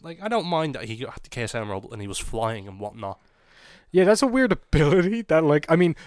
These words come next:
Speaker 2: okay, in fairness, in the games, it does say the Chaos, the Master, uh,
Speaker 1: Emeralds.
Speaker 2: Emerald can and does grant you, um,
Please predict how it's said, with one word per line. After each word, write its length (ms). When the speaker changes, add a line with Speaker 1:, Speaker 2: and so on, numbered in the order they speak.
Speaker 2:
okay, 260
in 80
fairness, 400
in 220
the 80
games, 360
it 160
does 240
say 280
the 100
Chaos, 440
the 180
Master, 680
uh, 80
Speaker 1:
Emeralds. 240
Speaker 2:
Emerald 440
can 800
and 260
does 280
grant 420
you, 460
um, 580